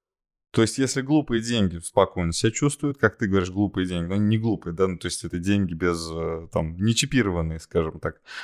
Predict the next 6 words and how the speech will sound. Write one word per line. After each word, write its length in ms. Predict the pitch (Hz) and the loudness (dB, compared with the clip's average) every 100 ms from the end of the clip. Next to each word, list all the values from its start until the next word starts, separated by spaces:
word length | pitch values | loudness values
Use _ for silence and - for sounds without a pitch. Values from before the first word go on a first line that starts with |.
| - | -4
а 60 | - | -2
чипированные 640 | - 269 226 233 175 135 117 | 2 2 2 2 2 2 0
деньги, 420 | 107 101 87 - _ _ - - - | 0 0 0 -4 _ _ -20 -20 -8
они 220 | 101 165 | -2 0
вот, 320 | 202 185 - 131 | 0 -2 -4 -2
э, 460 | 123 117 107 101 | 0 4 4 2